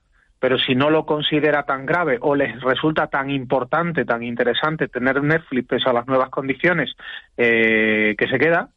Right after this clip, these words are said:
pues entonces Netflix sabrá que aquí no pasa nada.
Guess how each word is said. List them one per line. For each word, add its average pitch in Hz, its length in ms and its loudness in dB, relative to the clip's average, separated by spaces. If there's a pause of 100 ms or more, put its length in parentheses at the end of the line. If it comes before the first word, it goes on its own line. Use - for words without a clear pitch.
pues 110 120 -12
entonces 120 280 -4
Netflix 123 320 0
sabrá 143 400 0
que 123 100 -2
aquí 117 300 -2
no 139 160 0
pasa 123 260 -2
nada. 123 260 0